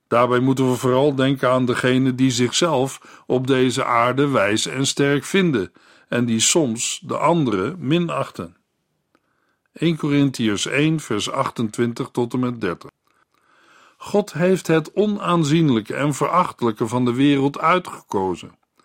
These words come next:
Dat gebruikt hij om wat in de wereld belangrijk is, buitenspel te zetten. Dus zal geen mens zich ooit voor God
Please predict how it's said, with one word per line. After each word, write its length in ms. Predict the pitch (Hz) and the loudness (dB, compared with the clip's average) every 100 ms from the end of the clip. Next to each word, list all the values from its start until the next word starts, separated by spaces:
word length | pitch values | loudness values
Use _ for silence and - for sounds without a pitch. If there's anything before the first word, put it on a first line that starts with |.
| _ _ _ _ _ _ | _ _ _ _ _ _
Dat 220 | - 107 | -4 -2
gebruikt 520 | - 123 120 131 135 | -2 0 2 2 2
hij 200 | 139 135 | 2 2
om 140 | 131 131 | 2 2
wat 220 | 127 131 | 2 2
in 120 | 135 | 2
de 100 | 127 | 2
wereld 420 | 117 139 135 135 | 2 4 4 2
belangrijk 580 | 123 131 175 165 123 101 | 0 0 2 2 2 0
is, 320 | 101 113 - _ _ | -4 -6 -8 _ _
buitenspel 800 | - 170 143 107 101 - 180 170 | -2 0 2 -2 -12 -2 0 2
te 160 | 139 139 | 0 -4
zetten. 400 | 117 113 107 - _ _ _ _ _ _ _ | -2 -4 -6 -18 _ _ _ _ _ _ _
Dus 240 | 135 165 - | 0 2 2
zal 240 | 165 165 | 2 2
geen 300 | - 165 160 | 2 2 2
mens 280 | 165 196 - | 2 2 2
zich 280 | 156 135 - | 0 -2 0
ooit 300 | 175 175 - | 2 2 0
voor 240 | - 117 | -4 -2
God 340 | - 175 - | 0 0 0